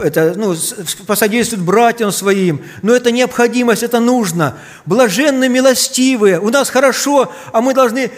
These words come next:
поглядеть тем, кому плохо, и сегодня руку протянуть.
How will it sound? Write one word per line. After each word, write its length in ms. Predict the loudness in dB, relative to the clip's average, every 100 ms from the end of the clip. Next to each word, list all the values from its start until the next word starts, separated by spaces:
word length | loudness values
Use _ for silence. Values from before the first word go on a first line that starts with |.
| -6
поглядеть 540 | -2 0 0 -2 -4 -2
тем, 200 | 0 2
кому 260 | 0 0
плохо, 840 | 0 2 4 4 2 0 0 -4 -14 -14 -6
и 80 |
сегодня 460 | -2 2 0 0 -4
руку 480 | -2 2 2 2 0
протянуть. 640 | -2 -2 -2 -2 -4 -6